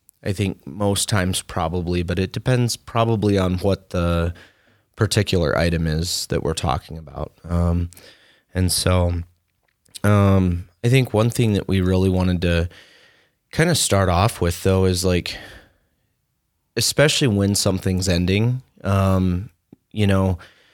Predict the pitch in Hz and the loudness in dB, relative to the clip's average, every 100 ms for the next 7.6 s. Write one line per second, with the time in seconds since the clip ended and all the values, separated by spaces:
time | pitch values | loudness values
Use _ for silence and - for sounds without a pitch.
0 | _ _ - 98 95 92 90 - 104 - | _ _ -2 2 2 2 -2 -2 -4 -2
1 | 151 180 208 - - _ - 127 - 139 | -2 -2 -2 -2 -4 _ -6 -4 0 0
2 | 107 107 127 123 107 - - - 110 107 | 2 4 4 2 0 -2 -4 2 2 2
3 | - - 107 101 95 92 90 - _ _ | -2 -2 0 2 2 0 -4 -10 _ _
4 | _ _ _ _ _ _ _ - - 117 | _ _ _ _ _ _ _ -6 0 2
5 | 107 101 90 92 92 95 90 90 82 - | 2 0 2 2 2 2 0 0 0 -4
6 | - - _ _ _ - 98 95 92 - | -12 -16 _ _ _ -4 0 2 0 0
7 | 95 90 90 87 87 | 0 0 0 0 -2